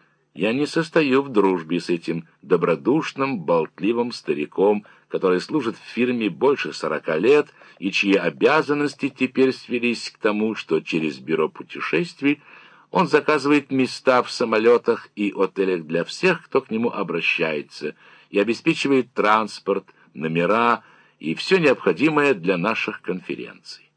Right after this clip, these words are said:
На нем лежит забота о том, чтобы достаточно было взято на прокат машин и заказано виски. Жалование у него хорошее,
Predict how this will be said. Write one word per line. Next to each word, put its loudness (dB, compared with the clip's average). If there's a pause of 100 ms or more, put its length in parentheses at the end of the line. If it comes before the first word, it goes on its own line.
(680)
На -6
нем 2
лежит 2
забота 2
о -2
том, 0
чтобы 0 (280)
достаточно -2
было 0
взято 0
на -6
прокат -6
машин -2 (420)
и -4
заказано -4
виски. -12 (540)
Жалование 4
у -2
него 0
хорошее, -4